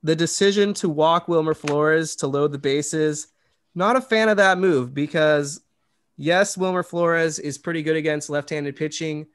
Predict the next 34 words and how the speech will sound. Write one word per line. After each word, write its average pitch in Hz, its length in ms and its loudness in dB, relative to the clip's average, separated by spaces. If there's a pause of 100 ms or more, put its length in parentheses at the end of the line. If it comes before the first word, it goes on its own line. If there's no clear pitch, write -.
(440)
but 127 300 -6 (420)
bases 170 340 -4
loaded 151 380 2
leaves 139 200 -4
you 139 60 -6
with 123 140 -6
no 139 240 -2
margin 156 380 -2
for 147 180 -8
error, 147 460 -4 (420)
and 120 180 -8
you 123 80 -6
set 165 300 -4
the 147 80 -6
table 147 320 -2
for 135 160 -8
Jock 139 420 -2
Peterson, 143 640 -4 (300)
who 139 80 -6
you 131 140 -4
know 147 240 0
wants 143 320 -4
to 139 80 -8
get 135 200 -6
back 135 280 -2
at 131 100 -4
his 123 140 -8
former 123 340 -8
team, 151 440 -4 (460)
is 113 180 -8
a 113 80 -4
clutch 151 460 -2
player. 139 600 -2 (500)
And, 127 420 -4